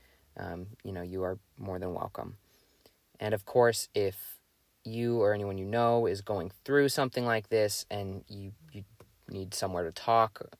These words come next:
or anything, um, you know, message me, reach out to me. Um, and there are so many resources that are available that can help you.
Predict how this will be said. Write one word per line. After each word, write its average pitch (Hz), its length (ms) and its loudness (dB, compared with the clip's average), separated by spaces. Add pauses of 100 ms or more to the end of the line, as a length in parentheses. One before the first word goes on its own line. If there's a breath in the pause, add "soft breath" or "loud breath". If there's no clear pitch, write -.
or 92 140 -4
anything, 98 600 -6 (520 soft breath)
um, 87 380 -10
you 127 120 -2
know, 113 120 -2 (160)
message 117 360 -2
me, 113 260 -4
reach 117 200 -2
out 95 180 6
to 104 100 -6
me. 107 220 -4 (340)
Um, 98 580 -2 (960 soft breath)
and 101 340 -4 (280)
there 110 340 6
are 101 560 6 (500)
so 113 320 4
many 113 220 2
resources 101 880 -2
that 92 280 2
are 90 300 2
available 95 680 0 (100)
that 95 460 0 (800)
can 107 100 -6
help 98 300 -4
you. 160 200 -4